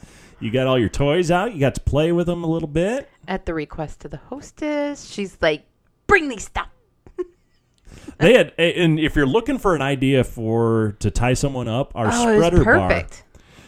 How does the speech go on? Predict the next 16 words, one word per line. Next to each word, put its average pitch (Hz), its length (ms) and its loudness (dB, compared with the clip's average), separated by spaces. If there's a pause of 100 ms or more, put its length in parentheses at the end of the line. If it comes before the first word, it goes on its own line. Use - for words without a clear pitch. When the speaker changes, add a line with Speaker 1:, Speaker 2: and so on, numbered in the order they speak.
(120)
Speaker 1:
They 165 240 2
had 165 580 -2
a, 135 220 -2
you 139 160 -6
know, 139 80 -2
one 147 160 -6
of 143 60 -6
those 117 180 -4
punching 151 480 -6
bags, 143 360 -6
the 104 100 -18
big - 320 -8
ones, 139 520 -10
the, 110 320 -6
I 110 40 -8
don't, 117 160 -10